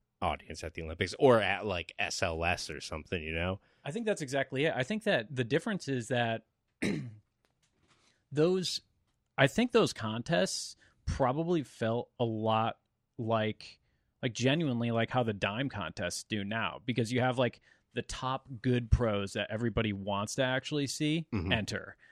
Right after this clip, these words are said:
Speaker 2: and just fucking try something for no reason.
Speaker 1: And the only people that are there for the most part are skaters.
Speaker 2: Exactly.
Speaker 1: Right. And, like, yeah, that's not how it is at, like, I mean, S L S even,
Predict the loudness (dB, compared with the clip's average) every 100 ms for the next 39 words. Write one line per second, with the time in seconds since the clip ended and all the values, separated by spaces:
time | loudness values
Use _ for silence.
0 | _ -2 0 2 2 2 0 -4 -8 _
1 | _ _ _ -10 -8 -6 -6 -4 -4 -2
2 | 0 2 0 -2 -4 -4 -4 -2 0 2
3 | 2 2 0 -2 -4 -8 -10 -2 6 8
4 | 10 10 8 4 2 4 2 2 2 2
5 | 2 -2 4 6 8 6 4 -4 -2 4
6 | 8 10 8 6 4 4 0 _ -2 0
7 | 0 -2 -8 -2 0 -2 -6 -20 -12 -2
8 | -2 2 2 0 -2 -6 0 0 0 -8
9 | 2 4 4 2 -4 0 0 -2 -10 _
10 | _ -6 -6 0 -2 -2 -8 -10 -2 6
11 | 6 6 6 6 6 2 0 -2 -2 -2
12 | 0 0 0 0 0 0 0 0 2 2
13 | 2 -2 -4 -6 -4 -6 -8